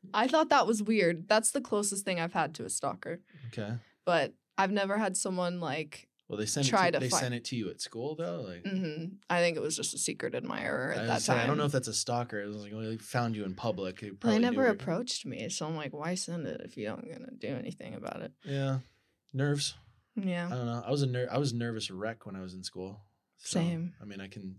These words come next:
Speaker 2: I can kinda see it.
Speaker 1: That's how I ended up out of pre-med. <laughs>
Speaker 2: <laughs> Maybe they were hoping that you were gonna know who it was. It was
Speaker 1: Yeah.
Speaker 2: like, after you did it, they're
Speaker 1: Potentially.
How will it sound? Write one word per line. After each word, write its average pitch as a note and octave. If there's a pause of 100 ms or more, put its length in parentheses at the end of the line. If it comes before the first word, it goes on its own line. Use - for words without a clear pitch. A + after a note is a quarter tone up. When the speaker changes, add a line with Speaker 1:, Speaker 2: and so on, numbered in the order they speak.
Speaker 2:
I G#2+
can G#2
kinda F#2
see F#2+
it. F#2+ (260)
Speaker 1:
That's -
how G3+
I E3+
ended E3+
up F3
out E3
of D#3
pre-med. E3 (420)
<laughs> - (100)
Speaker 2:
<laughs> -
Maybe C#3
they C3+
were C3
hoping B2
that A#2
you A2
were A2
gonna G#2+
know G2+
who A2
it G2+
was. F#2+ (420)
It -
was G#2
Speaker 1:
Yeah. -
Speaker 2:
like, -
after G2
you G2
did F#2+
it, G2+
they're A#3
Speaker 1:
Potentially. F#3+